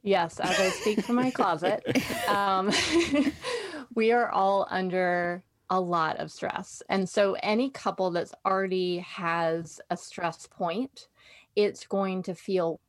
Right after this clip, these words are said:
Speaker 1: worse right now during covid under the additional stress that we're under, right? But then add to that, that covid <laughs> has some particular pieces to it that make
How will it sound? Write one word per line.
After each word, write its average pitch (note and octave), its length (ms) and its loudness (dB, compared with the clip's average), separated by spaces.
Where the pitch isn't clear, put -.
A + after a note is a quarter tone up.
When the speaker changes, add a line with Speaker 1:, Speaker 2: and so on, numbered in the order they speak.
Speaker 1:
worse G3+ 400 -4
right A3 220 -2
now G#3+ 480 -2
during G3 320 0
covid F3+ 440 0
under F#3 200 2
the F3+ 140 4
additional E3 440 -4
stress - 340 -8
that - 160 -2
we're - 120 -2
under, - 460 -6
right? E3+ 300 -2
But A3 180 0
then A#3+ 240 2
add A#3 360 -2
to A#3+ 180 -2
that, F#3 440 0
that F3+ 460 0
covid A#3+ 460 2
<laughs> - 220 -6
has G#3 380 0
some F#3+ 380 -2
particular A#3+ 1200 0
pieces F#3+ 640 0
to F#3 260 -2
it E3+ 460 0
that F#3+ 260 -2
make G3 600 -2